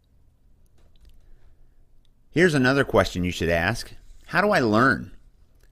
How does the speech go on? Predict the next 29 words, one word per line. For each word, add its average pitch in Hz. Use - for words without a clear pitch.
The 131
second 220
thing 151
to 123
know 113
about 107
how 117
one 117
performs 113
is 107
to 110
know 117
how 123
one 123
learns. 123
Many 151
first-class 156
writers, 110
Winston 131
Churchill 113
is 110
but 98
one 107
example, 104
do 151
very 143
poorly 147
in 143
school. 123